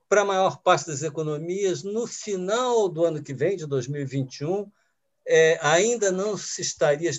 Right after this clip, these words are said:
no máximo se estaria chegando ao nível de produto, de pib, pré-pandemia, na melhor das hipóteses.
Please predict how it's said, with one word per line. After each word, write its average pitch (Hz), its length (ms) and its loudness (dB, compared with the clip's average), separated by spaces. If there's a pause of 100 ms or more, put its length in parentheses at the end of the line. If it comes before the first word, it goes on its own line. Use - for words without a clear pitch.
no 226 160 -2
máximo 214 680 0
se - 160 -10
estaria 165 400 0
chegando 170 960 -4
ao 151 240 -2
nível 156 420 -4
de 143 240 -12 (120)
produto, 143 840 -4
de 113 140 -14 (140)
pib, 165 420 -8 (560)
pré-pandemia, 139 1400 2
na 180 160 -2
melhor 139 360 2
das 139 200 -6
hipóteses. - 760 -6